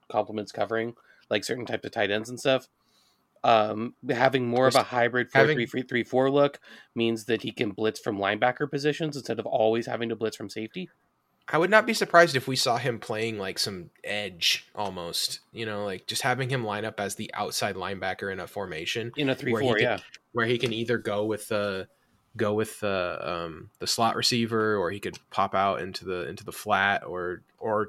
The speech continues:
Speaker 2: come in with a, with a blitz. That's, that's not gonna be something he, they can use him a lot of different ways. And it, if they don't get creative with him and figure out how to use him, then, like I said, worst trade,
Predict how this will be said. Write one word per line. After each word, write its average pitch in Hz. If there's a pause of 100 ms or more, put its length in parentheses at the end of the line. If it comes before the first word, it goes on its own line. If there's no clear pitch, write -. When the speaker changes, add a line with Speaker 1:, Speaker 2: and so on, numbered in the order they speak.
Speaker 2:
come 101
in 95
with 92
a, 90
with 95
a 98
blitz. 92
That's, -
that's -
not 127
gonna 110
be 95
something 92
he, -
they 131
can 147
use 156
him 170
a 135
lot 113
of 113
different 92
ways. 90
And 101
it, - (320)
if 104
they 120
don't 127
get 123
creative 113
with 120
him 127
and 98
figure 101
out 92
how 104
to 95
use 85
him, 107
then, 85
like -
I -
said, 113
worst 98
trade, 135